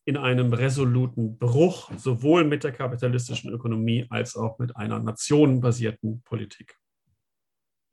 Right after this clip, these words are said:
Wer ist das Subjekt, das heute, wie Luxemburg sich ausdrückt, sein revolutionäres Kampfschwert in die Waagschale werfen könnte?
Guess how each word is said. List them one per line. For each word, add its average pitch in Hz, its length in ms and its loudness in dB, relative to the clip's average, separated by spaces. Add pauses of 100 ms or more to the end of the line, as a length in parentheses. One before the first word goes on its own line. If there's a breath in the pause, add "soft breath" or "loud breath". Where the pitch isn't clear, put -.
(680 loud breath)
Wer 190 160 8
ist 220 140 4
das - 260 0
Subjekt, 151 840 4
das 120 160 0
heute, 131 320 6
wie 131 60 4
Luxemburg 135 460 0
sich 131 220 -6
ausdrückt, 123 640 0 (460 soft breath)
sein 135 220 6
revolutionäres 143 920 4
Kampfschwert 127 800 -2
in 123 160 2
die 120 160 2
Waagschale 113 640 -2
werfen 110 340 -4
könnte? 107 440 -12